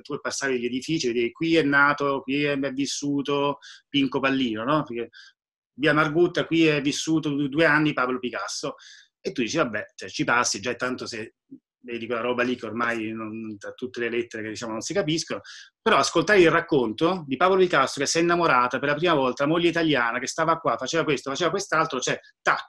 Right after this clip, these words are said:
allora vedi che ti, cioè, ti dà qualcosa in più, cioè il mondo reale. Adesso, al di là dell'impatto sul turismo, che non è immediato, cioè non è che Loquis adesso mettiamo sul turismo, ta, ta, ta, abbiamo risolto e facciamo la pernacchia al covid, cioè, però c'era una mancanza, cioè il mondo reale non parlava, il mondo reale non si comunicava se non attraverso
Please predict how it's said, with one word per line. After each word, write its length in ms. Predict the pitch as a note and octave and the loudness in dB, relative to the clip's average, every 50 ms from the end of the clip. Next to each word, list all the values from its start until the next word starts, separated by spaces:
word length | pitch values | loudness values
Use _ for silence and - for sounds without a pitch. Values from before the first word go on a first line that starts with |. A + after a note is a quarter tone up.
| - - - | -16 -10 -4
allora 180 | D3 F#3+ F3 | -2 0 0
vedi 180 | C#3+ D#3+ C#3+ B2 | 0 0 -2 -4
che 120 | B2 - | -6 -8
ti, 160 | - - B2 - | -10 -12 -14 -12
cioè, 200 | - D#3+ C#3 - | -8 -8 -8 -8
ti 100 | - - | -8 -6
dà 200 | D3+ F#3 G3+ G3 | -4 -2 -2 -2
qualcosa 420 | - - C#3 B2 - F#3 F#3 C#3+ C3+ | -2 -2 -2 0 0 -2 0 0 -2
in 100 | A2 G#2 | -4 -2
più, 160 | - D3+ A#2 | -4 -4 -4
cioè 160 | - B2 A#2+ | -2 -4 -4
il 80 | C3+ D3+ | -2 0
mondo 340 | F#3 A3+ A#3 F#3+ D#3 C#3 | 2 2 2 2 2 0
reale. 600 | C#3 D#3 D#3+ C3+ A2+ G2 - G#2+ A2 A#2 A#2 - _ _ - - - - - - _ _ | 0 0 0 -2 -2 -4 -8 -10 -12 -14 -16 -18 _ _ -20 -20 -20 -20 -20 -20 _ _
Adesso, 200 | D#3+ D#3 - - | -6 -2 0 0
al 60 | D3 | 2
di 60 | F3 | 2
là 60 | A3+ A3+ | 4 4
dell'impatto 520 | G#3 E3+ D3+ C#3 - - E3+ E3 - D#3 | 4 4 2 2 2 0 0 0 0 -2
sul 160 | - D3+ C3 | 0 -2 -2
turismo, 380 | - C3+ C3+ F#3 E3 C3 B2 A#2+ | -2 -2 0 0 0 0 0 -2
che 80 | - | -2
non 100 | F3+ - | 0 0
è 40 | D3+ | 0
immediato, 520 | B2 A#2 A#2 A2+ A#2 A#2+ C3 A#2+ A2+ A#2 - | 0 0 -2 -4 -2 0 0 0 0 -2 -2
cioè 100 | C#3 D#3+ | -2 -2
non 60 | D#3+ | -2
è 20 | |
che 80 | - - | -2 -2
Loquis 400 | B2+ C3 C#3 C#3 C3+ B2 - - | 0 2 2 0 0 -4 -4 -4
adesso 240 | B2 C3+ - - A2+ | -4 -4 -4 -6 -8
mettiamo 280 | A2+ - - C3 B2+ | -8 -6 -6 -6 -4
sul 140 | B2 B2+ B2+ | -4 -6 -6
turismo, 340 | - B2 C3 D3 C3+ B2+ B2 | -4 -2 -2 -2 -2 -2 -4
ta, 160 | - - A#2+ | -4 -6 -6
ta, 140 | - - C3+ | -4 -4 -6
ta, 240 | C3+ - C3+ C3+ E3 | -4 -2 0 0 0
abbiamo 260 | C3 B2+ A#2 A2 A#2+ | 0 0 -2 -4 -4
risolto 640 | C3 C#3 - C3 B2+ B2+ B2+ - C3 B2+ B2+ - - | -4 -4 -4 -2 -2 -2 -2 -4 -4 -4 -4 -6 -6
e 180 | A2+ A#2 B2 A#2+ | -6 -6 -6 -6
facciamo 260 | - B2 - B2+ A#2+ A#2 | -8 -10 -10 -8 -8 -6
la 60 | A2 | -6
pernacchia 400 | A#2+ A2+ B2 A#2 A#2 - - A#2 | -6 -6 -6 -6 -8 -8 -8 -10
al 80 | G#2+ | -10
covid, 440 | - - A2+ G#2+ G#2 G#2 G#2 G2 G#2 | -8 -8 -6 -6 -6 -6 -8 -8 -10
cioè, 200 | F#2+ - C3+ A#2+ G#2 - _ - - - - - - - - - - _ _ _ _ _ _ | -10 -8 -6 -8 -8 -6 _ -8 -8 -8 -12 -18 -20 -20 -20 -20 -20 _ _ _ _ _ _
però 560 | F3+ G3 A3 A#3+ B3+ C4 B3 D#3+ - - - | 2 4 6 8 8 8 6 6 2 -2 -8
c'era 200 | - - D3 C#3+ | -6 -4 -2 -2
una 100 | C3+ B2 | 0 -2
mancanza, 560 | A2+ A2 A2 - D3 C#3+ B2+ A#2 A2+ G#2 - | -2 -4 -4 2 2 4 4 4 0 -2 -6
cioè 140 | B2 B2 B2 | -6 -4 -2
il 80 | B2 C#3+ | -2 0
mondo 300 | F3 G#3 A3 G3+ D#3+ D3 | 0 0 2 2 2 2
reale 280 | D3 D3 B2 G#2+ A#2 | 2 2 0 0 0
non 200 | C3 F3+ A3 A3 | 0 0 0 0
parlava, 540 | - B2 A2+ A#2+ C3 C#3 B2 A2 A2 A2 G#2+ B2 | -2 -2 -2 0 0 2 2 2 0 -2 -2 -2
il 80 | D3 | -2
mondo 200 | F#3+ G#3 G3+ E3+ | -2 -2 -2 -2
reale 220 | D#3+ D#3 B2+ A#2+ B2+ | -2 -2 -2 -2 -2
non 200 | D#3 F#3+ G#3 F#3 | -2 -2 -4 -4
si 180 | - - E3 | -4 -6 -4
comunicava 800 | D3+ E3 D#3+ E3 F3 E3 D3+ - F3+ F3+ D#3 C3 A#2 A#2 A#2 A#2 | -4 -2 -2 0 2 2 0 2 2 2 2 2 2 0 0 -2
se 160 | A#2 - F#3 | -2 -2 -2
non 160 | G3 G3+ F#3+ D#3+ | -2 0 0 0
attraverso 880 | C#3+ - - F3 F3+ F#3+ G3 G3+ F#3+ - - - G3+ G3 G3+ G3 F#3+ | 0 0 -2 -2 0 0 0 0 0 -2 -2 0 0 0 0 0 -2